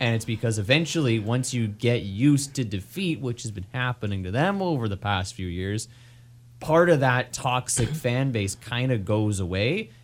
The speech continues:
and the fans that are actually the fans that you don't mind, that you respect, kind of thing, kinda stay within their zone. Every, every sports team, no matter what it is, it's probably even in bloody lacrosse, man. They've got those fans that are just so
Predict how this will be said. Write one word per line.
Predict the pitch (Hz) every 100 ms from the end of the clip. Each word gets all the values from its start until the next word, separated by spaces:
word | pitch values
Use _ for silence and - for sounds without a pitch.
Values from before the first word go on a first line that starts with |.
| -
and | 113 107
the | 104
fans | 147 165 165 127
that | 110
are | 107
actually | 120 120 - 107
the | 92
fans | - 135 131 110
that | 92 -
you |
don't | 123 135 107
mind, | 107 104
that | 101 98 -
you |
respect, | 90 107 - 143 131 - - - -
kind | 117 104
of | 92
thing, | 101 95 92 - - -
kinda | 147 151 147
stay | 127 139 139 131
within | 120 113 117 117
their | 110 101
zone. | 101 104 90
Every, | 135 175 156
every | 156 160 170 135
sports | - - 135 127
team, | - 127 123
no |
matter | 117 120 104
what | 131 147
it | 147
is, | 117 117 113
it's | 120
probably | - - 123
even | 104 117 104 95
in | 101 95 92 - - -
bloody | 143 156 151
lacrosse, | 113 107 - 92 87 -
man. | 98 92 90 92 - - -
They've | 117 107
got | 143 165 151
those | 156 139
fans | - 123 120 117
that | 107 101
are | 98
just | 95 104 101 - -
so | - 175 175 165 147 120 107 98